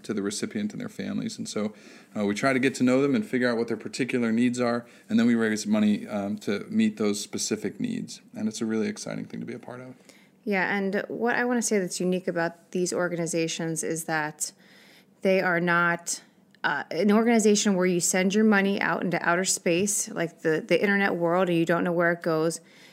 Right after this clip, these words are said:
Speaker 2: You pay your twenty dollars and then you go and you thank the man in person or woman that served and, you know, has had an injury or something along those lines, uh, on behalf of our nation. And you can really,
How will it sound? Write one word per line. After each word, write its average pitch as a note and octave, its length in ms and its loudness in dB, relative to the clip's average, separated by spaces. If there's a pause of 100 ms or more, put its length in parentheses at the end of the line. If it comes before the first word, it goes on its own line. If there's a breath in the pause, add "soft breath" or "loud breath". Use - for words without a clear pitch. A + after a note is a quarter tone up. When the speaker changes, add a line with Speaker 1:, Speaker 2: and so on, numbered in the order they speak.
(120)
Speaker 2:
You F#3 240 2
pay F3 260 -2
your F#3 100 0
twenty G3+ 260 2
dollars F3 440 2
and F3 180 -2
then E3 80 0
you D#3+ 140 0
go D#3+ 420 2
and D#3+ 220 -2
you D3+ 80 -4
thank D3+ 400 -4
the F#3+ 80 -4
man D#3+ 320 -4
in E3 120 -6
person D#3 400 -6
or E3+ 200 -2
woman D#3 480 -2 (180)
that D#3 340 0
served D#3+ 640 -4
and, D3+ 480 -6
you - 60 -10
know, E3 140 -6
has D3+ 500 -6 (260)
had E3 240 -6
an D#3+ 80 -4
injury D#3 580 -4
or D3+ 380 -8
something D#3 320 -10
along D3+ 220 -8
those D3 200 -6
lines, D#3+ 480 -6 (520 loud breath)
uh, G3 100 0
on F#3+ 160 0
behalf F#3 280 2
of F#3 100 -6
our F3+ 120 0
nation. F3+ 340 -2
And E3 260 -2
you E3+ 80 0
can E3+ 360 -4
really, E3+ 500 -2